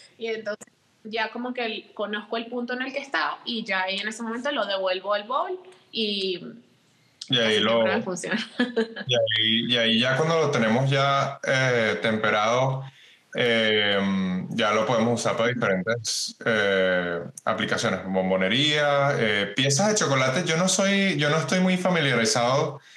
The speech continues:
Speaker 2: con las piezas de chocolate. Eh, me, ¿qué me puedes contar así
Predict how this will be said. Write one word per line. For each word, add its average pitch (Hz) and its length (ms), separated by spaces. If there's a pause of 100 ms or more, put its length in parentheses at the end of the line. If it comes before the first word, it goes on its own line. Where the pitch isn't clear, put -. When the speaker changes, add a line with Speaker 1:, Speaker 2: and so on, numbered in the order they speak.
(200)
Speaker 2:
con 139 180
las 123 140
piezas 117 360
de 147 60
chocolate. 104 640
Eh, 113 380
me, 123 220
¿qué 147 120
me 180 120
puedes 190 260
contar 135 400
así 160 640